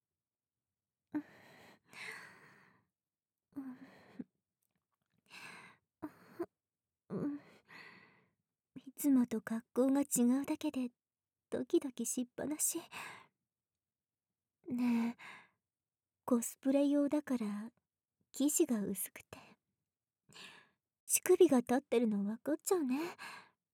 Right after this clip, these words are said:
まるでいやらしい格好して喜んでる変態です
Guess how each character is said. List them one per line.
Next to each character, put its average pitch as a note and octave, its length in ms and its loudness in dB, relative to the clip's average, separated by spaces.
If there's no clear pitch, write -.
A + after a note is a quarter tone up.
ま A3+ 240 2
る A#3+ 140 2
で A#3+ 100 6
い A#3+ 140 4
や B3+ 80 4
ら C4+ 100 2
し C#4+ 220 0
い C#4+ 40 -6
格 A#3 200 -8
好 B3 160 -6
し - 100 -10
て B3 120 -4
喜 B3 400 0
ん D4+ 100 0
で C#4 100 0
る A3+ 120 -2
変 A#3+ 240 -2
態 C#4+ 200 -2
で D4+ 120 -2
す - 180 -8